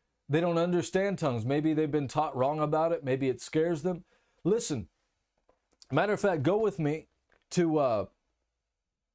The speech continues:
go with me to, uh, Acts chapter two. Let's destroy the min-, the mysticism around tongues. Acts chapter two. And I don't want to get ahead of myself, but it,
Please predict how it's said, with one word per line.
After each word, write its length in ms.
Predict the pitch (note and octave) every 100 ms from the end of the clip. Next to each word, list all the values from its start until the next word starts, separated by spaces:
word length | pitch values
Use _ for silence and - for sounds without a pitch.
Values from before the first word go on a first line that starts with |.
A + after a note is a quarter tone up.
| _ _ _ -
go 140 | D3+ G#3
with 160 | G#3
me 100 | F3+
to, 100 | F3+
uh, 360 | D#3 - - C#3+ -
Acts 240 | E3+ F3
chapter 320 | - F#3 E3 C3+
two. 380 | - F3 A#2+ - _ _ _ _
Let's 160 | D3+ F3+
destroy 640 | - G#3 - - F#3 G3
the 100 | E3
min-, 320 | D3+ D#3+ F3 E3+
the 100 | C3+
mysticism 880 | D3 F3 - C#3+ - D3+ B2+ C#3 - _ _ _ _ -
around 720 | - D3 D3+ E3+ D#3+ C3+ C3+ - _ _ _ _ _ _ _ _ _ _ _ _ _ _ _ _ _ _
tongues. 540 | F3 D3 G2 F2 - - _ -
Acts 280 | D#3+ F3+ -
chapter 440 | - F#3+ E3+ D3+
two. 340 | A#2+ F3 D3 F#2+ _ _ _ _ _ _ _ _ _ _ _ _ _ _ _ _ _ _ -
And 140 | C3+
I 80 | D#3+
don't 100 | E3+
want 140 | E3
to 40 | D3+
get 140 | D#3+
ahead 260 | D3+ D3 D#3
of 80 |
myself, 440 | B2+ A#2+ - B2+ A#2+
but 100 | C3+
it, 120 | C3